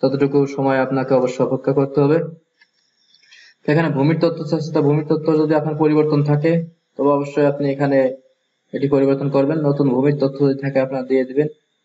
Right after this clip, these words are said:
আর যদি না থাকে তাহলে পরবর্তীতে যাবেন। ভবনের নম্বর বা ভবন, বিদ্যালয়ের ভবনের তথ্য, এখানে ভবনের তথ্য আপনার পরিবর্তন করতে হয় তাহলে পর-, আহ, পরিবর্তন করবেন, এখানে নতুন ভবনের তথ্য দিবেন। আর যদি প্রয়োজন না হয়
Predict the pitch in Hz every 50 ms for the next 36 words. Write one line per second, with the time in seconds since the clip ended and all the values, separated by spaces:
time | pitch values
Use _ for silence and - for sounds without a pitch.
0 | _ _ _ _ _ _ 127 131 135 135 135 135 135 131 131 131 135 139 139 135
1 | - 175 180 175 - - 147 139 135 135 131 127 - 123 113 - - - - _
2 | - 110 107 101 98 95 92 92 _ _ _ _ _ _ _ _ _ _ _ _
3 | _ _ _ _ _ _ _ _ _ _ _ _ _ _ _ _ - 123 123 120
4 | 131 147 156 160 156 151 143 139 139 135 143 143 139 143 143 139 135 120 117 120
5 | 139 143 143 139 139 135 - 139 139 135 123 120 123 135 139 143 139 139 - 135
6 | 135 - - 147 151 151 - - _ _ _ _ _ _ _ _ 139 135 147 143
7 | 139 135 131 131 135 147 147 143 143 139 139 - - 147 143 - 143 143 139 135
8 | 147 139 139 135 139 135 - 139 135 - - 135 135 - 139 135 143 143 143 143
9 | 143 - _ _ _ _ _ _ _ _ _ _ _ - 135 139 139 143 131 135
10 | 135 135 127 127 120 117 117 113 - 135 135 139 139 135 135 - 135 131 139 135
11 | 131 135 135 139 131 139 131 135 131 127 131 131 131 120 127 135 135 135 135 135
12 | 127 123 - - 139 135 135 139 143 147 147 147 - _ _ _ _ _ _ _
13 | 120 127 131 135 139 135 139 139 135 135 135 135 135 131 131 139 143 147